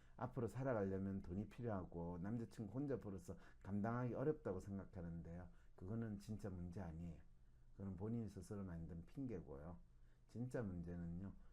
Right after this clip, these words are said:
본인이 현재 자기 자신을 있는 그대로 받아들이느냐. 그러면 지금까지 해왔던 남자친구의 관계를 그대로 유지할 수가 있게 되고 그것이 바로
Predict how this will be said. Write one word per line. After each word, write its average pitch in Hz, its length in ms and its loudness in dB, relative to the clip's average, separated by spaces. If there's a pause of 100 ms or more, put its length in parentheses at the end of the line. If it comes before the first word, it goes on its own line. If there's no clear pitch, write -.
(120)
본인이 113 420 4
현재 90 280 -4
자기 101 280 -2
자신을 90 500 -2
있는 101 280 0
그대로 90 300 -4
받아들이느냐. 90 800 -4 (500)
그러면 113 500 2 (240)
지금까지 120 440 0
해왔던 90 360 -2
남자친구의 95 720 -2
관계를 90 500 -4 (240)
그대로 98 640 -2
유지할 104 380 -4
수가 - 220 -10
있게 92 260 -4
되고 67 340 -8 (280)
그것이 104 340 -4
바로 85 340 -4